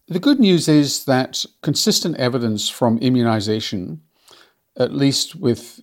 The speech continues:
the Astra vaccine and the Pfizer vaccine, even though the Astra vaccine may be less efficacious at preventing all disease,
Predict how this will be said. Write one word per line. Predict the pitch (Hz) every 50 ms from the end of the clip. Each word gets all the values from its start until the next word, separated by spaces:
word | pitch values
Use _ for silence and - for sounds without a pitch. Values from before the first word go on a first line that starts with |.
| _
the | - 110 117 113 113 113 110 104 104 104 107 - - _ -
Astra | 143 131 - - - 113
vaccine | 120 113 - - - - 110 104 104 107 - - -
and | 110 110 104 98
the | 101
Pfizer | - - 120 117 131 139 127 139 -
vaccine, | 107 98 - - - - 90 95 104
even | 110 110 113
though | 107 98
the | 104 104
Astra | 110 - - -
vaccine | 117 104 92 - - 123 113 107 107 110
may | 110 107
be | 101 104 101 101
less | 107 113 107 107 - - - - _ _ _ _ _ -
efficacious | 110 - - - - - 131 127 120 - 120 101 - -
at | - -
preventing | - - 98 110 110 101 101 107
all | 120 113 107 107 110
disease, | 104 107 98 98 139 143 151 139 110 - 101 127 135 - -